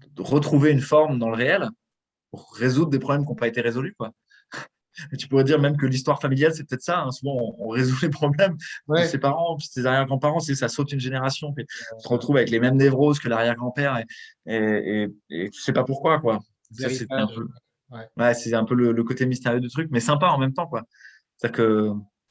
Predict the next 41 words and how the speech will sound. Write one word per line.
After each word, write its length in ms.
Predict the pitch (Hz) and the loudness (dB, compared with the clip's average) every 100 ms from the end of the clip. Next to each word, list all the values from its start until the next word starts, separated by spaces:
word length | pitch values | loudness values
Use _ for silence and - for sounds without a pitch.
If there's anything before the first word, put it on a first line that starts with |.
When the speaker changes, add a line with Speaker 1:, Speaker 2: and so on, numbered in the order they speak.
| _ _ _ _ _ _ | _ _ _ _ _ _
Speaker 1:
donc, 180 | 120 131 | -2 2
euh, 460 | 135 127 123 120 - - _ | 6 6 8 6 2 -4 _
est-ce 160 | - 135 | -2 0
qu'il 100 | 160 | 0
y 40 | |
a 20 | 156 | -2
quelque 100 | 147 | -2
chose 180 | 151 143 | 2 2
après ? 220 | 139 226 | 2 0
Ouais, 140 | 208 | 2
moi, 120 | 135 135 | 2 0
je 80 | |
pense 120 | - - | -4 -14
qu'il 100 | 104 | -14
y 20 | |
a 20 | |
quelque 100 | 202 | -14
chose 160 | - 104 | -10 -8
après, 220 | 113 - | -8 -10
ouais, 120 | 110 - _ - | -12 -14 _ -14
bien 80 | |
sûr. 180 | - - - _ _ _ _ _ _ _ _ | -14 -14 -20 _ _ _ _ _ _ _ _
Mais, 160 | 104 101 | -4 -2
euh, 440 | 98 95 95 95 95 _ _ _ _ _ _ _ _ _ | -2 -2 -4 -6 -10 _ _ _ _ _ _ _ _ _
Speaker 2:
On 120 | 127 120 | -18 -12
gardera 380 | 113 123 123 131 | -8 -6 -2 -2
le 80 | 127 | -2
mystère. 600 | 127 - 123 113 107 _ _ _ _ _ _ _ | -6 -12 -12 -12 -12 _ _ _ _ _ _ _
Speaker 1:
ouais, 340 | 110 113 110 107 - 104 | 0 2 0 -4 -8 -2
et 40 | |
après, 300 | 101 98 127 | -2 2 2
euh, 360 | 117 110 110 117 | 4 4 2 0
euh, 20 | 113 - _ - | -2 -10 _ -8
pour 100 | 110 | 2
moi, 120 | 139 | 2
c'est 100 | 147 | 2
pas 300 | 120 117 117 | 4 6 6
le 100 | 113 | 4
paradis 600 | 110 107 110 113 131 135 | 0 -2 -2 -2 0 0
ou 100 | 123 | 0
le, 240 | 107 104 | -2 -4